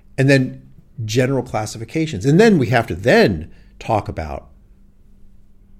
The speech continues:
well, which problems do we actually want to solve as a society? Well, what about, like, the chemistry of, uh, carbon sequestration, or, uh, the chemistry of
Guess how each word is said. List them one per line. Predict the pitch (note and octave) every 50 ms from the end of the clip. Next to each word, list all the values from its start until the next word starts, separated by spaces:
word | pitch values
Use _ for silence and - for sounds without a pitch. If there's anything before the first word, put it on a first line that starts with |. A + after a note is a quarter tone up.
| - - - - - - -
well, | - G#2 A#2+ F2 C#2+ D2+
which | E2+ C3 B2+ -
problems | - B2 G#2+ - -
do | G#2
we | F#2 F#2 F2+ -
actually | - G2+ F#2 - F#2
want | F2 F#2+ G2+ G2 F#2 G2 G2
to | - F2
solve | - - F2 F2 F#2 F2 E2 D2 E2
as | E2 F#2
a | F2+ F2+
society? | - - - - - E2 E2+ - - - G2
Well, | B2+ C3+ F#2 - F#2+
what | A#2 A#2+ A#2
about, | A#2 G#2 G2 -
like, | G2 G2+ - - - - - - - - - - -
the | - G#2+ -
chemistry | - - - - D#3 E3 E3 E3+ E3 - - - D3+ C#3+ C#3 C#3 C#3 - - -
of, | C#3+ B2 A#2+ A#2+ A#2+ A#2+ A#2 A2+ G#2+ - - - - - - _ - - - -
uh, | - G2+ F#2+ F#2+
carbon | - - - C3 B2+ C3+ B2+ A2 E2+ D#2+ D2+ D#2+ - - - - -
sequestration, | - - - G2+ - - E2+ - - E2 D2+ D2 - - - - - - - - - - - - - - - - -
or, | - A2+ A2 G#2+ G#2+ G#2+ G#2 G2+ G2 G2 G2 - - - - - - _ - -
uh, | G2 F#2+
the | F2 G2
chemistry | - - - - D3 E3 F3 E3+ E3 - - - C#3+ C#3 C3 B2+ -
of | - B2 A#2 A2+ A2 A2 A2 A2 A2 -